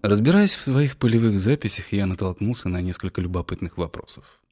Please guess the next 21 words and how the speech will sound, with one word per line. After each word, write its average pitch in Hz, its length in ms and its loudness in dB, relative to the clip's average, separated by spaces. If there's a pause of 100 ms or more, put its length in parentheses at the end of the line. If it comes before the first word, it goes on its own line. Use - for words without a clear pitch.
(880)
Это 151 220 2
было 160 260 2
восьмого 117 540 0
августа 117 460 -4
тысяча - 360 -2
девятьсот 95 380 -2
шестьдесят 90 460 -2
девятого 85 440 -4
года. 80 340 -10 (800)
Мы 117 200 6
с 101 40 0
Доном 104 260 4
Хуаном 113 360 0
сидели 92 340 -4
в - 100 -6
тени 92 220 -2
ромада 90 380 -2
его 85 240 -4
дома. 78 300 -10 (1120)
Я 113 220 4
спросил: 110 680 -2